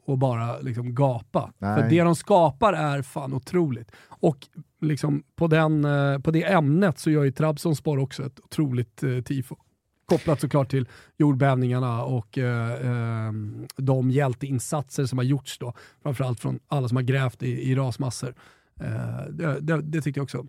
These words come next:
Speaker 1: var jävligt snyggt.
Speaker 2: Ja, verkligen. Eh,
Speaker 1: Och nästan
Speaker 2: och
Speaker 1: lite gripande med en hand som kommer ur, eh,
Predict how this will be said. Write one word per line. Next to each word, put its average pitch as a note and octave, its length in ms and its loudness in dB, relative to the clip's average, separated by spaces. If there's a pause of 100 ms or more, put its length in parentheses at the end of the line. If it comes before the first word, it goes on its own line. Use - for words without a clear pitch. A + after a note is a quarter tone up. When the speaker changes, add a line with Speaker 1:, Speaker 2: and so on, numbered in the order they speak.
Speaker 1:
var C#3 320 -6
jävligt C#3 340 -4
snyggt. - 280 -10
Speaker 2:
Ja, E3+ 280 6
verkligen. C3 460 2 (120)
Eh, B2 400 4
Speaker 1:
Och G#3+ 60 6
nästan C4 200 4
Speaker 2:
och G#3 60 6
Speaker 1:
lite G#3 160 4
gripande G#3+ 720 2
med C3+ 280 2 (120)
en D3 140 0
hand C3+ 340 -2
som C#3 160 -4
kommer B2+ 200 0
ur, B2 300 -2
eh, B2+ 160 -6